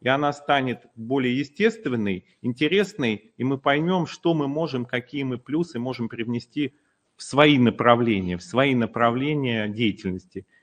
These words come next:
Я очень надеюсь на то, что, э, библиотеки в скором времени, а, тоже какие-то кейсы будут перенимать,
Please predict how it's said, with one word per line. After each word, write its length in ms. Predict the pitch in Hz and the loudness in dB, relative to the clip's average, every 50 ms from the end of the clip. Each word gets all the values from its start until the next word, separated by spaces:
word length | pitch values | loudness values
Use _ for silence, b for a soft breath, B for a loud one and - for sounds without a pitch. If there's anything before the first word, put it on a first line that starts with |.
| _ _ | _ _
Я 140 | - 123 151 | 2 4 4
очень 380 | 160 160 131 - - 117 110 | 6 4 2 0 -2 -4 -4
надеюсь 640 | 107 107 113 120 127 127 127 151 139 120 110 - - | -2 -2 -2 -2 -2 -4 -2 -2 -2 -2 -2 -4 -6
на 160 | 110 107 107 | -6 -6 -6
то, 400 | - - 175 208 233 226 - B B B B B _ | -2 -2 0 0 0 0 -4 B B B B B _
что, 720 | _ - - - _ - 143 135 123 107 101 - - _ _ _ _ _ _ _ _ _ - | _ -18 -18 -6 _ 0 2 2 2 2 -2 -4 -12 _ _ _ _ _ _ _ _ _ -8
э, 240 | 104 101 101 101 | -6 -4 -2 -4
библиотеки 840 | 104 110 123 120 123 127 139 143 139 - - 202 220 196 - - 113 98 | -4 -4 -4 -2 0 2 2 0 0 0 -2 -2 -2 -2 -4 -4 -6 -6
в 60 | - | -6
скором 420 | - - - 143 131 113 113 120 | -6 -2 2 2 2 2 2 -2
времени, 680 | 120 120 131 117 107 95 92 87 85 85 85 82 90 _ _ _ _ _ _ _ - | -4 -4 -2 -2 -2 -2 -4 -4 -6 -8 -12 -12 -16 _ _ _ _ _ _ _ -8
а, 260 | 104 101 101 101 98 | -4 -2 -2 -2 -4
тоже 420 | 101 _ - 170 165 139 120 113 | -6 _ -2 -2 0 0 -2 -4
какие-то 500 | - - 113 110 - - 107 98 - 113 | -4 -4 -6 -4 -4 -6 -8 -6 -6 -10
кейсы 560 | - - - 165 180 175 170 - - 120 104 | -10 -8 -6 -4 -4 -4 -4 -6 -8 -10 -8
будут 340 | 101 107 113 110 110 104 - | -8 -8 -10 -10 -10 -12 -14
перенимать, 600 | _ 120 113 120 117 131 139 156 185 208 233 214 | _ -12 -10 -8 -8 -8 -6 -4 -2 -2 -2 -4